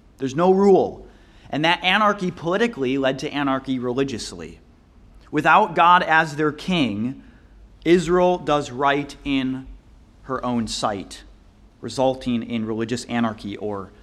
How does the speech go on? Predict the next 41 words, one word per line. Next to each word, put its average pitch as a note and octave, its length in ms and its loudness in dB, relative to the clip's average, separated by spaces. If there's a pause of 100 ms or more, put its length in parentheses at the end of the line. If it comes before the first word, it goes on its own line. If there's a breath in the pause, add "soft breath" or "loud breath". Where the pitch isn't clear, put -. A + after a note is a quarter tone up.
(580 soft breath)
in A2+ 100 -8
other A2 160 -6
words, G2+ 200 -10
idolatry. F#2+ 680 -10 (440 soft breath)
And C3+ 80 -4
so E3 100 4
we're E3+ 120 6
gonna G#3+ 120 6
walk D#3+ 420 6
through F3+ 140 -8
the D#3+ 80 -6
story E3 400 -4
scene D#3+ 300 -8
by C3+ 160 0
scene, F#3+ 460 -4 (360 loud breath)
and - 100 -6
then C#3+ 140 2
we'll C#3+ 120 2
draw B2+ 260 0
some B2 200 -6
conclusions G#2+ 800 -6
at G2+ 200 -10
the G2+ 100 -10
end. F#2 240 -8 (720)
So - 160 0
begin E3 380 2
with D#3+ 200 2
me B2 280 2 (400 loud breath)
in B2 80 -6
chapter B2 340 -4
seventeen, B2 540 -2
verse A2+ 240 -8
one. A2 280 -4 (2000 soft breath)
"There D#3 100 0
was D#3+ 120 0
a E3 60 2
man F3+ 420 4
of D3 160 0
the C#3+ 80 0
hill D#3+ 260 0
com-, A#2+ 300 -4